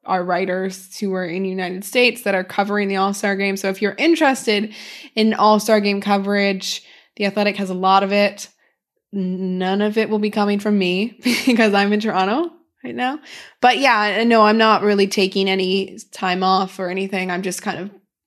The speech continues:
at, at a slower pace right now 'cause there's nothing pressing. But I ha-, I have, we'll have some look ahead. Like, I'll do, uh, something looking ahead to the second half in a few days. Um,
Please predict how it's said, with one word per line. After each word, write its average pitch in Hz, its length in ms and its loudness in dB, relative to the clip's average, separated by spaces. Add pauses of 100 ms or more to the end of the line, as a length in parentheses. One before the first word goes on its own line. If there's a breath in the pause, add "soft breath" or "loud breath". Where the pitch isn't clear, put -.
(320)
at, 190 240 -4 (100)
at 190 80 -2
a 190 40 -4
slower 170 400 -8
pace 202 360 -10
right 139 180 -8
now 104 260 -10
'cause 214 140 -16
there's 220 160 -16
nothing 208 240 -10
pressing. 196 340 -8
But 196 120 0
I 262 120 4
ha-, 285 160 0
I 269 120 2
have, 277 360 -2
we'll 226 140 0
have 208 220 2
some 196 240 -2 (400 loud breath)
look 226 160 4
ahead. 214 280 2
Like, 226 140 2
I'll 220 160 4
do, 220 240 -2 (180)
uh, 196 380 2
something 196 640 -2
looking 190 280 -4
ahead 185 260 -6
to 196 60 -14
the 190 100 -10
second - 260 -6
half 202 320 -6
in 202 40 -8
a 196 40 -10
few 202 180 -8
days. 190 480 -6 (480 loud breath)
Um, 185 680 -2